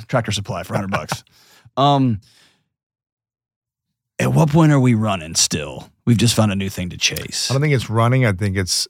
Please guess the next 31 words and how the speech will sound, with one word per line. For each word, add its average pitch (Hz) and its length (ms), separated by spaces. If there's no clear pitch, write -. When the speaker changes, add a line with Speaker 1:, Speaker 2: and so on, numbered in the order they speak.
Speaker 2:
um, 95 540
Speaker 1:
Or 131 100
pursuit 123 560
of. - 500
Speaker 2:
Yeah, 135 260
I 131 60
think 151 160
it's - 140
trying 123 420
things 101 280
on 82 300
and 110 120
seeing 117 220
what 113 160
works 98 240
for - 180
us. - 300
Speaker 1:
Okay. 90 460
Speaker 2:
It's, 110 320
I'm 156 180
always 160 420
Speaker 1:
'Cause 151 120
I 156 40
Speaker 2:
in 147 60
Speaker 1:
struggle 170 400
with 123 160
that 113 200
because 120 200
I'm 139 120
always 147 360
going 123 680